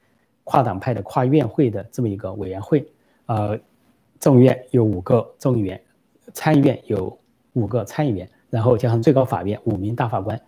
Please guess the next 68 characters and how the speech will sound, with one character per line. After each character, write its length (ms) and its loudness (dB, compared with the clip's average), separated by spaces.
组 160 -2
成 220 -2
十 200 0
五 120 2
人 140 -4
的 160 -6
委 120 -2
员 100 -8
会， 240 4
这 100 -2
是 140 -2
一 100 0
八 120 -2
八 160 -2
七 180 -4
年 120 -2
的 40 -8
做 140 -4
法。 180 -10
如 80 2
果 80 8
组 140 4
成 120 0
了 80 6
这 80 -2
个 60 4
委 140 4
员 100 -4
会 160 4
的 100 2
话， 220 -6
那 80 2
么 60 2
进 160 0
行 140 -2
一 20 -6
个 80 -4
党 160 -6
派 160 -8
平 260 -6
衡 140 -8
的 100 -6
审 380 -8
定， 180 0
那 100 4
么 60 8
这 100 2
种 100 2
可 160 -4
能 120 -6
都 80 -4
有 100 -4
可 100 -12
能 80 -10
出 200 -10
现， 240 -12
因 100 -2
为 100 2
一 60 2
八 100 0
八 160 -2
七 200 -4
年 120 -4
最 160 -10
后 60 -6
是 240 -14
这 140 -2
个 200 -8